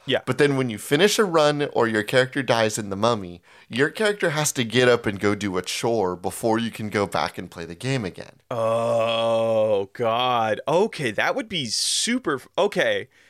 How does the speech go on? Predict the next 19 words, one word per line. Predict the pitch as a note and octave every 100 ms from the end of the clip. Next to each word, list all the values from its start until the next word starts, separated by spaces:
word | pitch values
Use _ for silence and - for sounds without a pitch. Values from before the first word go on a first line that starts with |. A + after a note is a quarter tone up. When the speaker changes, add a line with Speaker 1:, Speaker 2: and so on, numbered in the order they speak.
| _
Speaker 1:
So | - F#3 E3+
it's | - -
like | D3 C3+
your | D3
character | C3 D3+ C#3+ D#3
has | D3+ C#3
to | B2+
get | - A#2
up | B2+ B2+
and | C3 A2+
do | A#2 A#2
a |
chore | A2+ - A2 G#2+
in | - A#2 G#2
the |
house. | G2 A#2 A2 - - - - - _ _ _ _ _ _
Speaker 2:
Yeah. | F#3+ G3 C#3+ - - _ -
Speaker 1:
Uh-huh. | B2+ A#2+ G2 F#2+ G#2+ _ _ _ _ -
Is | D3 C#3+